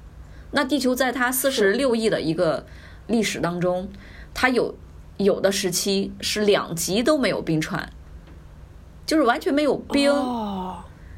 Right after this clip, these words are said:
Speaker 1: 但是有时候它
Speaker 2: 热得不行。
Speaker 1: 对，就热得不行。那它有时候呢，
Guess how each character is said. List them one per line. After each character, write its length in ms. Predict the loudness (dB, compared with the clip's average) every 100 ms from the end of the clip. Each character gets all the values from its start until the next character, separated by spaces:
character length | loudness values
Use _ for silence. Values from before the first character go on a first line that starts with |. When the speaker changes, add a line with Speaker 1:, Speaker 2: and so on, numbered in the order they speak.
| -2
Speaker 1:
但 100 | 0
是 140 | 2 2
有 180 | 2 2
时 160 | 0
候 220 | 0 0
它 160 | 0 0
Speaker 2:
热 240 | 4 4
得 80 | 4
不 120 | 0
行。 360 | -2 0 0 4
Speaker 1:
对， 180 | 4 4
就 140 | 2
热 180 | 2 2
得 80 | 2
不 80 | -2
行。 220 | -2 -2 -2 -8 -16 -18 -18 -20 -8
那 160 | 0 0
它 140 | 2
有 260 | 2 2 0
时 160 | -2
候 220 | 2 2 2
呢， 280 | 0 -2